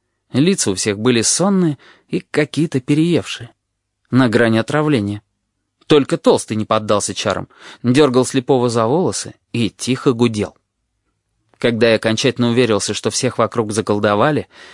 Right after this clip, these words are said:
Горбач очнулся и, сонно моргая, перевёл. Табаки имел в виду, что Помпей метит на место Слепого. Не знаю, разобрал ли ты это за летучими мышами и прочей дребеденью.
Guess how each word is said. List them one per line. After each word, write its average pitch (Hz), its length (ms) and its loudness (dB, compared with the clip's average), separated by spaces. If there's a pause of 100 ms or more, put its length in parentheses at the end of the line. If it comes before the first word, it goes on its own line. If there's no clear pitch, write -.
(160)
Горбач 143 400 0
очнулся 143 680 -2
и, 117 60 -2
сонно 117 300 0
моргая, 107 420 0
перевёл. 117 520 0 (920)
Табаки 175 520 2
имел 190 240 4
в 139 60 0
виду, 175 320 2
что - 300 0
Помпей 151 520 0
метит 170 360 0
на 151 140 2
место 156 280 0
Слепого. 139 640 -2 (160)
Не 214 200 2
знаю, 135 320 2
разобрал 147 440 2
ли 120 120 0
ты 123 120 -2
это 110 240 2
за 110 120 0
летучими 123 500 0
мышами 120 500 -2
и 107 180 -8
прочей 151 400 -2
дребеденью. 117 720 -2